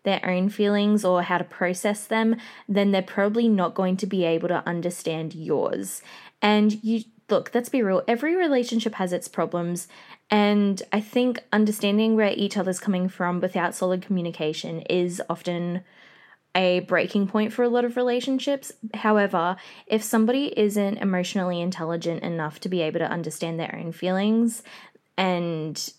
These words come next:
therefore they w-, can't understand yours, I think even if you do try to communicate with them, then there will be a bit of a blockage.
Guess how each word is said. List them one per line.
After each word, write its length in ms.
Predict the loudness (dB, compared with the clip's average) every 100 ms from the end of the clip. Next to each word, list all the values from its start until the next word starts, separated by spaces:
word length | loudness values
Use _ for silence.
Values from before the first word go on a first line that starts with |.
| _ _ _ _ _ _
therefore 440 | -6 0 0 0 0
they 160 | 0
w-, 240 | -2 -6 -8
can't 260 | -4 -2 -2
understand 580 | -4 -4 -6 -4 -6
yours, 640 | -8 -6 -2 0 0 -4 -2
I 100 | -4
think 260 | -2 -2 -2
even 220 | 0 0
if 180 | 0 -4
you 80 |
do 240 | -4 -2 -2
try 200 | -2 -2
to 80 | -2
communicate 560 | -4 -4 -4 -6 -6
with 160 | -6 -6
them, 420 | -8 -6 -6 -6 -8 -20 -4
then 140 | 0 2
there 160 | 0
will 220 | 2 0
be 180 | 2 0
a 20 |
bit 140 | 0 -4
of 100 | -4
a 60 |
blockage. 760 | -6 -4 -4 -2 -2 -2 -6